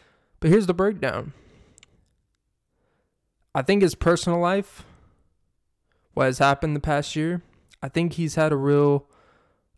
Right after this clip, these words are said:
epiphany. He's had a real, um, he's had a real true understanding of himself.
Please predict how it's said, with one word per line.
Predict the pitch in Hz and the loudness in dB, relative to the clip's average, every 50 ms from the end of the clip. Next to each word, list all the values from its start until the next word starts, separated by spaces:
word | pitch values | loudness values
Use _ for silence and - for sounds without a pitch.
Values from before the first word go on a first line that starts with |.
| _ - | _ -6
epiphany. | 139 - - - - - - 196 196 190 196 196 190 | -4 -2 2 2 2 2 2 2 2 4 4 4 2
He's | 185 156 - - | 0 0 -2 -2
had | 143 135 135 | 0 0 0
a | 135 | 0
real, | 135 135 139 139 139 139 139 135 135 135 135 131 - - _ _ _ _ | 2 2 2 4 4 4 2 2 2 0 -2 -4 -6 -8 _ _ _ _
um, | 143 139 131 131 131 131 127 127 127 127 131 127 - _ _ _ _ _ - - _ _ _ _ _ _ _ _ _ _ _ _ _ _ _ _ _ _ _ _ _ _ | -6 -4 -2 -2 -4 -4 -6 -6 -8 -10 -10 -12 -16 _ _ _ _ _ -20 -20 _ _ _ _ _ _ _ _ _ _ _ _ _ _ _ _ _ _ _ _ _ _
he's | _ _ - 135 147 - | _ _ -8 -8 -4 0
had | 156 165 170 156 | 2 2 4 4
a | 147 | 4
real | 143 139 143 147 165 175 175 165 | 4 4 4 4 4 4 4 2
true | - - - - 190 208 226 - - | -2 -8 -4 -2 0 0 0 0 0
understanding | 175 175 175 170 151 - - - 156 147 156 151 147 147 139 | -2 0 2 0 0 -2 -2 -2 -2 0 0 0 0 0 0
of | 135 127 127 | 0 -2 -2
himself. | 135 135 127 127 - - - 127 123 123 123 - - - - - | -4 -6 -6 -6 -6 -4 -2 0 0 -2 -4 -8 -14 -20 -20 -20